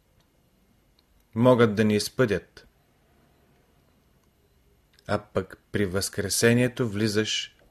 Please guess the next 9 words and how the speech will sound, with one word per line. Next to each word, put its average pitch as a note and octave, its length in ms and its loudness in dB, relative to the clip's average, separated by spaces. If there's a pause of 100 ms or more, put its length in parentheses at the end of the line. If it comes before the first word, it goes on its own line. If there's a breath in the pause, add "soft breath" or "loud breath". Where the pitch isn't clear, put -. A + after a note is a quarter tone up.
(180)
в - 60 -14
собствената F#2 760 -6
къща. - 440 -12 (4000 soft breath)
Никой D#3 300 2
не C#3+ 100 4
може G#2+ 300 2
да F#2+ 100 -2
те F#2 140 -6
изпъди. F2 520 -6